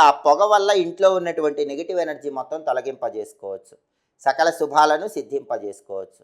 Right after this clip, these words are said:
కాబట్టి పరిహార శాస్త్రం పరంగా పచ్చకర్పూరానికి ఉన్న శక్తి తెలుసుకొని దీన్ని ఉపయోగించండి. విశేషమైన ప్రయోజనాలు సిద్ధింపజేసుకోండి. మీకు నిత్య జీవితంలో అనేక రకాలైనటువంటి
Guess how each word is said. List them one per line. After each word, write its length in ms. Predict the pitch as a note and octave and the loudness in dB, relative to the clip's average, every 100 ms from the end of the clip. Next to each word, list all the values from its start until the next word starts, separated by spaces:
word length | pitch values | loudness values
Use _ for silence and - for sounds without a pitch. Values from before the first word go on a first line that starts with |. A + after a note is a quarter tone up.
| _ | _
కాబట్టి 360 | A2 G#2+ A#2 F#3+ - _ _ _ - | -6 -6 -6 -8 -12 _ _ _ 4
పరిహార 400 | C#3 E3+ F#3 F#3 F3+ | 4 8 6 6 4
శాస్త్రం 360 | E3 D#3+ E3 D3+ | 2 2 -4 0
పరంగా 300 | D3 D#3 G3+ A3 | 0 2 0 2
పచ్చకర్పూరానికి 880 | D3 G#3 G3 G#3 G#3 G3+ F#3+ F#3 F3+ E3+ | 2 2 4 4 4 4 6 4 0 -4
ఉన్న 100 | E3 E3+ | -2 -4
శక్తి 240 | - A#3 G#3+ | -6 -6 -2
తెలుసుకొని 420 | F3+ E3+ - F#3 F3 | -2 -2 -6 -6 -6
దీన్ని 180 | E3 D#3 D3 | -8 -6 -6
ఉపయోగించండి. 680 | E3 E3+ E3 D#3 D3+ D3+ G3 _ _ _ - | -2 -4 -4 -8 -8 -8 -12 _ _ _ -20
విశేషమైన 540 | B2+ E3+ E3+ D3 C#3 C3 B2 | -4 -2 -2 -4 -4 -6 -6
ప్రయోజనాలు 500 | B2 B2 A#2+ B2 D3+ | -6 -8 -6 -8 -8
సిద్ధింపజేసుకోండి. 920 | A2+ - G#2+ G2+ F2+ F2 _ F2+ E2+ _ _ - | -14 -14 -12 -12 -12 -16 _ -20 -20 _ _ -4
మీకు 260 | C#3 F3 F3+ D#3+ | 0 2 0 0
నిత్య 260 | D#3+ A3+ G#3+ | 0 0 2
జీవితంలో 560 | A#3 A3+ A3 G#3 F3+ D#3 D#3 D#3+ - - | 2 2 2 2 4 4 2 -2 -8 0
అనేక 300 | C3+ E3+ F3 E3 D3+ | 0 0 -2 0 0
రకాలైనటువంటి 840 | F#3+ G#3 G#3 G3+ F#3+ F3+ F3 | 2 2 2 -2 -4 -4 -4